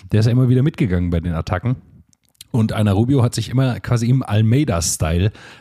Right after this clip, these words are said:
dann ganz langsam zurückgekämpft. Und ich glaub, so bis-, ist ihn auch, ist er auch ein bisschen aus dem Radar, äh, von Pinot rausgekommen, weil Cepeda hat natürlich immer die ganzen Attacken abbekommen, aber Rubio konnte ganz ruhig hinten am Rad sitzen. Das Erstaunliche ist,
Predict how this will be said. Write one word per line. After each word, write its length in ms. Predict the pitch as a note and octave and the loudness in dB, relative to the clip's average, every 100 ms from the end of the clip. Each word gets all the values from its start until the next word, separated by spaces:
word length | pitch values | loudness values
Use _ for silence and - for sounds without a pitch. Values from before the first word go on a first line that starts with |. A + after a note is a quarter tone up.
| - | -4
dann 220 | G2 G2 | -2 0
ganz 320 | A2+ B2+ - | 0 0 0
langsam 360 | B2 C3 A#2+ A2+ | 0 2 0 0
zurückgekämpft. 640 | A2+ G#2+ G#2+ G#2 C3+ - - - - | -2 -2 -4 -2 -4 -6 -14 -16 -6
Und 80 | |
ich 60 | G2 | -4
glaub, 180 | D3 C#3 | -4 -2
so 100 | C#3+ | -2
bis-, 200 | F3+ - | 0 -2
ist 240 | - - | -2 -2
ihn 100 | F3+ | -2
auch, 260 | F#3+ D3+ - | 0 -2 -2
ist 120 | D3+ | -4
er 80 | - | -2
auch 60 | C3 | 0
ein 100 | C3+ | 0
bisschen 220 | D3+ C3+ | -2 -2
aus 120 | B2 | 0
dem 80 | A#2+ | 0
Radar, 520 | A2 G#2+ C3+ C3 - _ _ | 0 -2 -2 -2 -6 _ _
äh, 160 | A#2+ A2 | -2 0
von 220 | - B2 | 0 0
Pinot 340 | C3 C3 C3+ | 2 0 0
rausgekommen, 540 | B2+ D#3 - - F2+ A2 | 0 -2 -6 -4 -2 0
weil 160 | G2 | -2
Cepeda 400 | - G#2+ B2+ C#3 | -2 -2 0 0
hat 80 | B2+ | 0
natürlich 340 | A2+ - A#2+ | -2 -4 -4
immer 280 | A2+ B2+ B2+ - - - | -4 -4 -4 -6 -18 -6
die 60 | G#2 | -2
ganzen 220 | B2 B2+ | -2 -4
Attacken 360 | G#2+ C#3+ C3+ | -6 -6 -6
abbekommen, 420 | B2 - B2 A2+ A2+ | -4 -4 -2 0 0
aber 140 | G2+ | 0
Rubio 360 | G2+ B2 C3+ A#2 | -2 0 0 0
konnte 360 | - A2+ A2 G#2+ | 0 0 0 0
ganz 280 | A2+ B2+ | -2 0
ruhig 160 | A#2+ B2 | 0 0
hinten 220 | C3+ G2+ | 0 0
am 100 | F#2+ | 0
Rad 220 | F2 B2 | -2 -4
sitzen. 340 | - F2+ - A2 - - | -4 -4 -2 -4 -6 -20
Das 120 | - | -8
Erstaunliche 420 | G2 - E3+ C3+ F2 | -6 -4 -2 0 0
ist, 200 | A2+ | -4